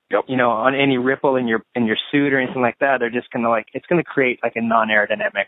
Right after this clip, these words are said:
Speaker 2: environment, basically,
Speaker 1: Yeah,
Speaker 2: I guess,
Speaker 1: totally.
Speaker 2: is what I'm trying to say. Yeah.
Speaker 1: Like, the, the drag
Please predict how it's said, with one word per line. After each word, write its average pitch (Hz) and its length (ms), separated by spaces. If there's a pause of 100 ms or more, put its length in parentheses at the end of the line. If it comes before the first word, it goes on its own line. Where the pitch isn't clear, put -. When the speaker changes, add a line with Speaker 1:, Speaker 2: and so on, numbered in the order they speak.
(100)
Speaker 2:
environment, 107 540
basically, 101 200
Speaker 1:
Yeah, 117 100
Speaker 2:
I 101 140
guess, 101 120
Speaker 1:
totally. 117 220
Speaker 2:
is 104 40
what 104 60
I'm 101 80
trying 104 220
to - 40 (320)
say. 175 60
Yeah. 101 320 (320)
Speaker 1:
Like, 95 220 (160)
the, 98 180 (140)
the 104 80
drag 95 420